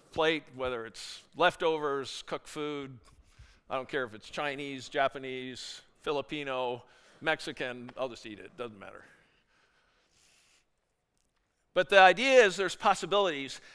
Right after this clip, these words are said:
and that's even different th-, from the idea of probabilities.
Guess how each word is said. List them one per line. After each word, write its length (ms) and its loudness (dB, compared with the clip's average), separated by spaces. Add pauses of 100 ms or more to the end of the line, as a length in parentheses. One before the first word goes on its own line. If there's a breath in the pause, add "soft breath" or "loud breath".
(100)
and 140 -2
that's 240 6
even 220 -2
different 340 0
th-, 120 -8
from 180 -8
the 100 -2
idea 280 0
of 120 -8
probabilities. 920 -2